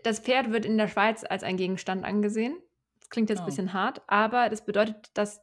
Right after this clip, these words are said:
Speaker 1: deine Pferde sind über deine Haftpflichtversicherung abgedeckt, was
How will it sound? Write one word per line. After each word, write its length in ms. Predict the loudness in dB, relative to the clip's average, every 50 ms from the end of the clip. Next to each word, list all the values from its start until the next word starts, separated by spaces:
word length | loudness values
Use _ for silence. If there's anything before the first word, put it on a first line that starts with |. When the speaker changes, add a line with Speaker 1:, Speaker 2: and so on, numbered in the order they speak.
| _ _
Speaker 1:
deine 340 | -4 -2 -2 -2 -2 -4 -6
Pferde 300 | -6 -4 -4 -4 -2 0
sind 160 | 2 2 2
über 120 | 0 -2 -4
deine 200 | -6 -6 -6 -6
Haftpflichtversicherung 840 | -8 -10 -10 -10 -10 -10 -8 -8 -8 -8 -6 -4 -4 -4 -6 -6
abgedeckt, 560 | -6 -8 -6 -4 -4 -4 -2 -4 -4 -4 -2
was 220 | -2 -2 -2 -4